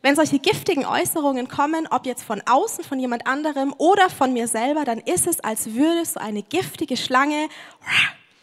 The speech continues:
direkt in meinen Arm reinbeißen oder sonst in irgendeinen Körperteil. Es schmerzt, es entsteht eine Wunde und das Gift wird initiiert und breitet sich im ganzen Körper aus.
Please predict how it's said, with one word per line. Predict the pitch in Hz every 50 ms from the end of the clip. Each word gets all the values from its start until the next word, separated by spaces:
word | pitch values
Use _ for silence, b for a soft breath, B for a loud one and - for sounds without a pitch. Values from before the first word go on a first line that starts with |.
| B B B B _ _ _ _ 277
direkt | 294 294 285 285 285 269 247 254 254 262 254 - -
in | 220 226
meinen | 220 214 208 208
Arm | - 214 214 220 220
reinbeißen | 214 214 202 214 226 214 220 226 220 214 - 214
oder | - - 220 208
sonst | - 233 226 240 233 -
in | 247 -
irgendeinen | - 226 226 233 220 214
Körperteil. | - - 233 208 214 208 - - - 214 208 208 208 208 - b b b b b b b b b b b b b b -
Es | 220 - - -
schmerzt, | - - - 240 214 220 254 294 381 392 - - -
es | - -
entsteht | 226 220 - - - 220 233 226
eine | 226 220 214 202 220
Wunde | 240 285 311 311 311 311 320 311 - _ -
und | 226 226 220
das | 220 - - - _
Gift | - 254 311 - - - -
wird | 226 214
initiiert | - 233 233 226 226 - - - - - 240 254 254 214
und | 226 220 -
breitet | - 220 214 208 214 240 262 - -
sich | - - 226 214 -
im | 220 208 208 - _
ganzen | - 208 220 226 220 - 233 220
Körper | - - 220 220 - 226 - -
aus. | - - 220 - - -